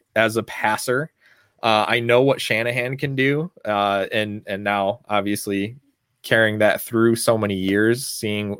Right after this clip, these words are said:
how they utilize the quarterback and the rushing and all that stuff. So fantasy-wise, I'm in. But as far as him passing and supporting all those guys, uh, I actually think Deebo has the better chance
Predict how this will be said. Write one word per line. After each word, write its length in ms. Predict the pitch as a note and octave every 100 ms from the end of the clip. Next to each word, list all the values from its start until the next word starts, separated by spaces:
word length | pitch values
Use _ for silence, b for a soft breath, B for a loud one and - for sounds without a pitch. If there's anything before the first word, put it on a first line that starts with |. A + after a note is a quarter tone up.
| -
how 300 | - G#2+ G#2
they 160 | G#2
utilize 680 | G2+ G2+ G2+ G#2+ G2+ G2 G2
the 60 | F#2+
quarterback 720 | - G2+ G2+ F#2+ F#2+ G2 -
and 280 | F#2+ F#2 F#2+ b b _
the 100 | G#2+
rushing 500 | G#2 G2+ - G#2+ G2
and 80 | G2
all 140 | F#2
that 160 | F#2 F2+
stuff. 240 | - E2+
So 140 | - G2
fantasy-wise, 680 | C#3+ E3+ D3 A2 F#2+ F2+ F#2
I'm 140 | F#2+ -
in. 320 | D#3 E2 D#2+ b b b b _
But 120 | A#2
as 140 | A#2 -
far 260 | C3+ C3+
as 160 | C3 -
him 180 | C3 A#2
passing 480 | A2 A2 - B2
and 100 | G#2+
supporting 520 | G2+ F2+ - A2+ A2+ A#2
all 180 | A#2+
those 240 | B2 B2+ B2
guys, 480 | C3 B2+ C3+ C3+ - _ _ _ _ _ _ _
uh, 300 | G#2+ G2+ G2 -
I 120 | A#2+
actually 340 | D#3 - D#3+
think 260 | D3 C3+ A2+
Deebo 420 | A#2 C#3+ B2+ G#2+
has 220 | A2 G#2
the 80 | G#2
better 300 | F#2+ G#2 G2+
chance 800 | - - E3+ C3+ A2 G#2 - -